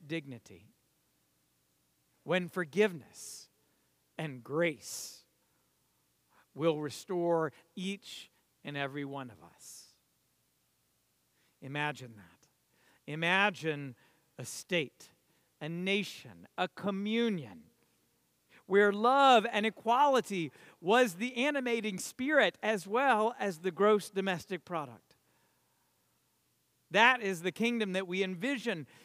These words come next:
when we see Christ taking his place on a throne. But don't let recent history trick you into thinking that this, this is just a fool's errand.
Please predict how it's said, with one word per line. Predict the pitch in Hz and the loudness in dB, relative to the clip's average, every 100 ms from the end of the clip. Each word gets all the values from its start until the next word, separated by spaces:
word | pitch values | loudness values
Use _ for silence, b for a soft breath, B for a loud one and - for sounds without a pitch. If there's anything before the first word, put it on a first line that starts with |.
| B | B
when | - 214 214 | -2 -2 0
we | 214 | -4
see | - 262 | -4 -6
Christ | 254 - 247 262 196 - - - b b - | -6 2 4 4 2 -4 -16 -20 b b -4
taking | 214 247 240 208 185 | 2 2 2 -4 -4
his | 170 160 | -8 -10
place | - 220 240 190 | -4 2 2 0
on | 175 156 | -8 -10
a | |
throne. | 139 190 214 175 110 92 B B B | -8 0 0 0 -4 -16 B B B
But | 226 165 | 2 6
don't | 226 339 415 311 | 4 4 2 -6
let | 240 262 240 | 2 2 0
recent | 180 220 294 285 254 240 175 | -4 0 0 0 -4 -6 -8
history | - 262 233 - 143 95 - b b b b b _ | -4 -2 -2 -8 -16 -16 -18 b b b b b _
trick | - 254 285 | -2 -2 -2
you | - 240 247 240 | -6 -4 -2 -2
into | 220 202 196 | -2 -2 -2
thinking | - 240 233 165 147 135 135 b b - | -2 -2 -2 -6 -8 -10 -16 b b -2
that | 196 208 | -2 0
this, | 180 175 | -4 -6
this | - 220 247 240 - | -6 -10 -2 -2 0
is | 226 151 | -6 0
just | 202 180 226 | -2 0 -4
a | 170 | -6
fool's | - 233 233 196 | -4 -2 -2 -2
errand. | 220 165 170 127 104 | -4 0 0 0 -8